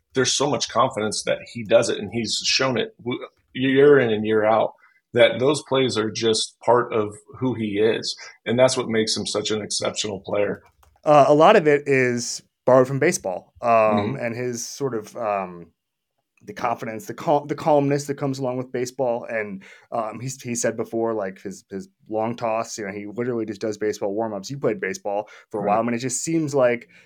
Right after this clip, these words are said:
Speaker 2: uh, he just, he just kinda knows where to go with the ball and just kinda, you know, it's like he's, like he's turning two sometimes. It's crazy.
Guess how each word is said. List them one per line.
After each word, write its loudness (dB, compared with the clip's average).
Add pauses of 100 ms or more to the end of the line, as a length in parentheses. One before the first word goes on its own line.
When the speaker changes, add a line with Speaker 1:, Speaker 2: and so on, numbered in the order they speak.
(180)
Speaker 2:
uh, 0
he -8
just, -8
he -10
just -6
kinda -6
knows -4
where -6
to -6
go -4
with -4
the -12
ball -4
and -10
just -14
kinda, -8
you -12
know, -6
it's -10
like 0
he's, -8
like 2
he's -6
turning -2
two -2
sometimes. -12
It's -20
crazy. -4